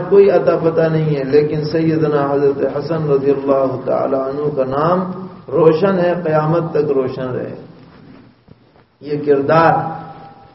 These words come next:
آج ہم تھوڑی تھوڑی باتوں پر انتقام لیتے ہیں، کسی نے کچھ کہہ دیا بس دل میں بٹھا لی،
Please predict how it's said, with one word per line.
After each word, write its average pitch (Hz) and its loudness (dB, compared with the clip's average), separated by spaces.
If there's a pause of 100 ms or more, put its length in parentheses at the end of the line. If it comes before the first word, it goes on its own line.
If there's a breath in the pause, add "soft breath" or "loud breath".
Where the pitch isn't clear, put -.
(1600)
آج 180 2
ہم 202 2
تھوڑی 202 6
تھوڑی 208 6
باتوں 202 4
پر 196 2
انتقام 175 2
لیتے 156 2
ہیں، 131 -4
کسی 160 2
نے 202 4 (100)
کچھ 196 2
کہہ 196 6
دیا 214 6
بس 175 2
دل 202 6
میں 196 2
بٹھا 165 2
لی، 151 2